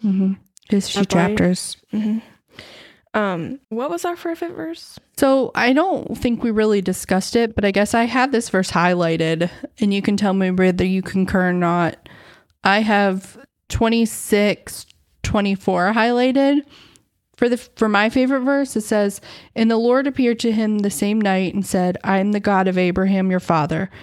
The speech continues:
Speaker 1: Fear not, for I am with you and will bless you and multiply your offspring for my servant Abraham's sake.'"
Speaker 2: Yes.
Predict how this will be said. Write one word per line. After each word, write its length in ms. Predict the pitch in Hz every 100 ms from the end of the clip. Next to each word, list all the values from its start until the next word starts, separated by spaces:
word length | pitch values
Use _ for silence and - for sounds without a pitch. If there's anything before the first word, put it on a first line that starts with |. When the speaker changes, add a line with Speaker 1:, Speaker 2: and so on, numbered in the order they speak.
| - _
Speaker 1:
Fear 260 | 226 233 262
not, 440 | 202 175 160 - - _
for 180 | - 185
I 180 | 185
am 200 | 202 214
with 260 | 202 185 -
you 320 | 202 190 190 -
and 140 | 190
will 120 | 185
bless 400 | 185 180 185 - 202
you 280 | 208 208 -
and 140 | 196
multiply 520 | 180 180 190 214 240 233
your 180 | 240 185
offspring 500 | 180 - - 180 180
for 140 | 180
my 160 | 170 175
servant 560 | - 180 180 180 175 -
Abraham's 520 | 165 175 175 170 170
sake.'" 440 | - 180 190 - - _ -
Speaker 2:
Yes. 480 | 190 - - - -